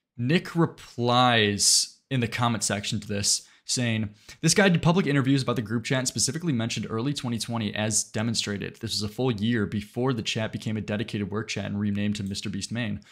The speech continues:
All these messages from this exact point in time are already public. Rosanna leaked February May, to May twenty twenty. Feel free, feel free to parse through them and judge for yourself if you think this was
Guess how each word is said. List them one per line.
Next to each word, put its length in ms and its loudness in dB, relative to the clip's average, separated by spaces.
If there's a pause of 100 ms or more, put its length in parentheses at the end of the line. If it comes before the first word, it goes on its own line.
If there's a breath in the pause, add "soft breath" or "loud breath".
(200 loud breath)
All 120 2
these 120 4
messages 360 4
from 160 0
this 180 2
exact 340 -2
point 160 0
in 60 -4
time 260 -2
are 200 -2
already 320 0
public. 480 -6 (180 soft breath)
Rosanna 300 0
leaked 180 0
February 500 2
May, 260 0
to 280 -2
May 260 2
twenty 280 -4
twenty. 340 0 (300 loud breath)
Feel 140 4
free, 280 4 (480)
feel 160 4
free 260 6
to 140 -6
parse 240 4
through 200 2
them 280 0 (540)
and 100 0
judge 200 4
for 100 2
yourself 360 2
if 140 -4
you 120 2
think 200 -2
this 160 -2
was 180 -2